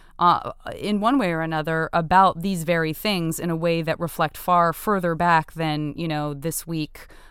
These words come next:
I put on a Black Lives Matter t-shirt or whatever. Um, but, uh, but, but when you said what you said just now,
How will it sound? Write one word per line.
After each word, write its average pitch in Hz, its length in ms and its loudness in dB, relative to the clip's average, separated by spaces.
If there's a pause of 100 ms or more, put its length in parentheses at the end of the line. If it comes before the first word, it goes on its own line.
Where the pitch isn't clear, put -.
I 147 280 0
put 165 200 -4
on 147 140 0
a 147 40 -2
Black 143 260 -2
Lives - 200 -10
Matter 170 240 -2
t-shirt - 480 -8
or - 60 -8
whatever. 160 400 -8 (340)
Um, 151 600 2 (580)
but, 180 340 6
uh, 170 380 4 (140)
but, 202 180 0 (220)
but 220 180 2 (540)
when 226 280 2
you 277 120 4
said 302 260 0
what 294 140 -2
you 247 80 -4
said 170 320 0
just 180 200 -6
now, 151 380 0